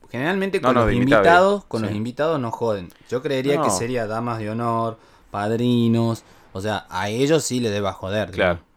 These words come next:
Speaker 2: Sí, no,
Speaker 1: Olvidate.
Speaker 2: más vale, porque son como los más importantes.
Speaker 1: Claro,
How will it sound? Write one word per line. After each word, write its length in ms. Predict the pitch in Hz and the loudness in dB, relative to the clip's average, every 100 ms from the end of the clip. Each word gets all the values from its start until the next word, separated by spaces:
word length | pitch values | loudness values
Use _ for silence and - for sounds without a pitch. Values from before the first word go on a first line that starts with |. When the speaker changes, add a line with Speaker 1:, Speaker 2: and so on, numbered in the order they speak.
| _ - | _ -20
Speaker 2:
Sí, 60 | |
no, 80 | 85 | -14
Speaker 1:
Olvidate. 360 | 90 156 143 131 | -2 0 2 2
Speaker 2:
más 100 | 101 | 4
vale, 180 | 110 98 | 2 2
porque 220 | 90 87 | -2 -10
son 200 | - 98 | -8 -6
como 180 | 95 87 | -4 -6
los 160 | 85 92 | -8 -6
más 160 | 92 | -4
importantes. 580 | 90 92 90 104 90 - | -4 -6 -4 -4 -4 -10
Speaker 1:
Claro, 320 | 104 104 90 | -6 -6 -6